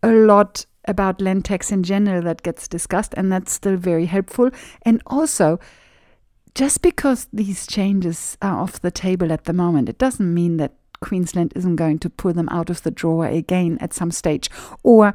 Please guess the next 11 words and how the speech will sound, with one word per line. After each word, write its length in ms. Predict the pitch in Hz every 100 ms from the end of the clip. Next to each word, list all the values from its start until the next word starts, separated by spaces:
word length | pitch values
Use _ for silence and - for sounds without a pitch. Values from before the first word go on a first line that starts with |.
| -
try 300 | - 196 190
to 120 | 202
get 280 | 185 185 -
a 60 | 180
similar 500 | - 254 262 196 175
approach 580 | - - 170 165 - -
universal 680 | 196 196 160 175 185 185 175
across 440 | - - 196 - -
all 240 | 202 269
of 140 | 190 -
Australia. 520 | 165 - 180 175